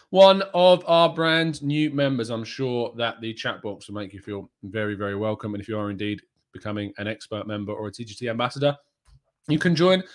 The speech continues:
our Discord server. So please make sure you do that, uh, and get involved with the conversations that go on twenty-four, literally twenty-four seven.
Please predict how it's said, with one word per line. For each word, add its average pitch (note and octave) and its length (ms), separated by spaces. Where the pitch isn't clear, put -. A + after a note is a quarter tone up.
our G#3 160
Discord G#3+ 520
server. G#2 380
So - 160
please G3+ 260
make G3+ 180
sure G3+ 400
you G3 220
do A#3 240
that, A#2+ 400
uh, C3+ 220
and D3 140
get D#3 100
involved D3+ 280
with D3+ 80
the C#3+ 60
conversations E3 580
that D#3 120
go E3 160
on D#3+ 160
twenty-four, E3+ 680
literally E3+ 720
twenty-four D3+ 600
seven. G#2 400